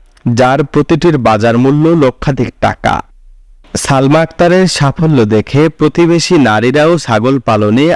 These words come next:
আগ্রহী হয়ে উঠছেন। সালমা আক্তার তাদের ছাগল পালনের পরামর্শ দেন। ধীরে ধীরে সাতক্ষীরা সদরের অনেক বেকার যুবকও সালমা আক্তারের থেকে ছাগল পালনের পরামর্শ নিচ্ছে, গড়ে তুলছে ছোট বড় ছাগলের খামার।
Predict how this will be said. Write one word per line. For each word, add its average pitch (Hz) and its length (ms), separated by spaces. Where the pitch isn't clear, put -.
আগ্রহী 143 640
হয়ে 139 240
উঠছেন। 110 680
সালমা 135 420
আক্তার 180 380
তাদের 131 380
ছাগল 123 380
পালনের 160 460
পরামর্শ 131 560
দেন। 107 280
ধীরে 139 280
ধীরে 175 260
সাতক্ষীরা 151 520
সদরের 143 460
অনেক 135 360
বেকার 120 440
যুবকও 117 520
সালমা 117 440
আক্তারের 135 380
থেকে 143 360
ছাগল 104 420
পালনের 107 500
পরামর্শ 131 580
নিচ্ছে, 107 540
গড়ে 123 200
তুলছে 160 600
ছোট 147 200
বড় 156 260
ছাগলের 123 480
খামার। - 420